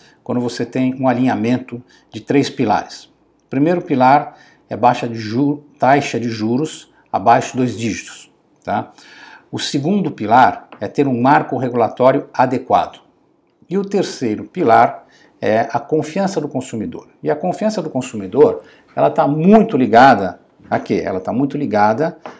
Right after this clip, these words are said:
ao nível de desemprego. Então, como a gente tem a certeza de que o nível de desemprego no Brasil, com a retomada da economia, ele vai começar a reduzir. Então, este pilar acertando,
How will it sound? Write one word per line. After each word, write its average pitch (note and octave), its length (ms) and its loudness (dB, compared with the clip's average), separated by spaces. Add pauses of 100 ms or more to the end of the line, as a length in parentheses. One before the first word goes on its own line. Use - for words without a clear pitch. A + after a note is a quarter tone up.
(120)
ao D3+ 140 2
nível C3+ 320 2
de C3+ 80 -6
desemprego. C#3 580 -8 (400)
Então, F3+ 260 -2 (720)
como D3+ 180 0
a D#3+ 40 4
gente F3 240 -2
tem D#3+ 340 2
a C#3 80 -8
certeza - 840 0 (460)
de A2 140 -10
que - 440 -6
o F#2+ 120 -6
nível D3+ 240 0
de D#3 80 -8
desemprego D3+ 440 0
no D3+ 80 -2
Brasil, A2 520 0 (400)
com - 100 -6
a F#2+ 40 -2
retomada D3 720 4
da B2+ 120 2
economia, G#2 880 -2 (220)
ele A#2 160 -4
vai B2+ 160 4
começar C3 380 -2
a A#2+ 40 0
reduzir. C#3 560 -2 (360)
Então, C3 320 0
este F#3 480 2
pilar A2 520 2
acertando, B2+ 800 2